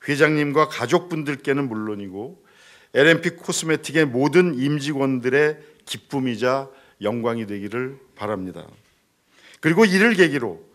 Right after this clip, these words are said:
더 영예스럽고 보람찬 일들이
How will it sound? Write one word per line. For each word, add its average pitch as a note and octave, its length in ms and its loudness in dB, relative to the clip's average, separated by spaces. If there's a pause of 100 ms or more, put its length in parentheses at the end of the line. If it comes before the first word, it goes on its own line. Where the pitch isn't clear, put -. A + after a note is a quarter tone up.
(440)
더 E3 360 6
영예스럽고 C#3+ 1200 0
보람찬 B2+ 500 0
일들이 A#2+ 540 -8